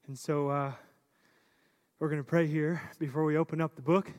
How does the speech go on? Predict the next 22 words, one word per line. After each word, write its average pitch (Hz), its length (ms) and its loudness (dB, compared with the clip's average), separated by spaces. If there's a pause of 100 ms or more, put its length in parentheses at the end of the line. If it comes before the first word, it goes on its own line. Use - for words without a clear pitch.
(2250)
and 143 140 -2
ask 165 180 -2
for 156 120 -4
God's 151 280 0
greatness 160 380 0
to - 80 -6
be 147 140 -2
revealed 151 420 2
through 143 140 -6
the 135 80 -8
Scriptures 151 580 -4
by 147 480 0
His 143 220 -6
Spirit. 127 400 -4 (920)
Would 135 100 -8
you 143 60 -8
pray 170 200 4
with 180 200 -4
me? 180 220 0 (3000)
God, 160 240 0
you're 165 200 4
great. 175 440 4